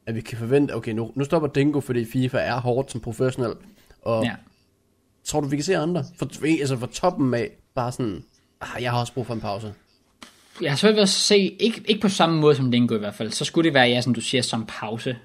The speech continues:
Speaker 2: eller sådan noget. Ikke nødvendigvis som, som, hvor man siger, "Okay, jeg dropper det fuldstændig, jeg går fuldtid på det her." Fordi først og fremmest, hvem ellers kunne gøre det? Altså, der er jo ikke nogen anden top dansk fifa-spiller, der leverer,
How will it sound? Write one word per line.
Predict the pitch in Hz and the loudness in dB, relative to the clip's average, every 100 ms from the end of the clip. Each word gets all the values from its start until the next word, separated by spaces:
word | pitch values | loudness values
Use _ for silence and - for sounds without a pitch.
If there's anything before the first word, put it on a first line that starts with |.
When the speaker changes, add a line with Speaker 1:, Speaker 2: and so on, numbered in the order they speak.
| _ | _
Speaker 2:
eller | 117 110 | -8 -6
sådan | 110 | 0
noget. | 120 113 123 - - - _ | 2 2 -2 -6 -20 -20 _
Ikke | 147 143 | -4 0
nødvendigvis | 143 139 135 120 123 113 | 2 4 4 6 4 4
som, | 131 110 104 123 _ | 0 -2 -4 -12 _
som, | - - 117 | -6 0 0
hvor | 110 127 | 0 -2
man | 110 107 | -2 -2
siger, | 120 | -4
"Okay, | 120 127 | -2 -2
jeg | 117 120 | -2 0
dropper | 113 120 | 0 0
det | 120 | -2
fuldstændig, | - 123 131 | -2 -2 -2
jeg | 113 | -2
går | 117 | -6
fuldtid | - 135 120 123 | -4 -4 -2 -6
på | 120 | -4
det | 135 | -2
her." | 117 113 | -2 -4
Fordi | 101 113 131 127 | -8 -6 0 0
først | 110 - 175 | 0 0 0
og | 147 | 2
fremmest, | - 131 113 - - _ _ | 2 2 2 -2 -14 _ _
hvem | 117 131 139 117 | -2 0 0 2
ellers | 156 123 104 | 4 4 0
kunne | - 127 | -4 -4
gøre | 117 117 | 0 0
det? | 139 135 - - _ - | 0 -4 -14 -20 _ -12
Altså, | 123 | -8
der | 120 | 0
er | 131 | 2
jo | |
ikke | 139 143 | 2 2
nogen | 139 143 | 2 4
anden | 123 127 131 | 4 4 2
top | - 135 123 - _ _ - - | 0 0 0 -4 _ _ -14 -4
dansk | 151 151 - | -2 -2 -6
fifa-spiller, | - - 131 135 - 127 113 110 _ _ _ _ - | -10 -6 -6 -4 -2 0 -2 -6 _ _ _ _ 2
der | 120 | 4
leverer, | 120 120 117 123 117 104 | 4 2 4 4 2 -2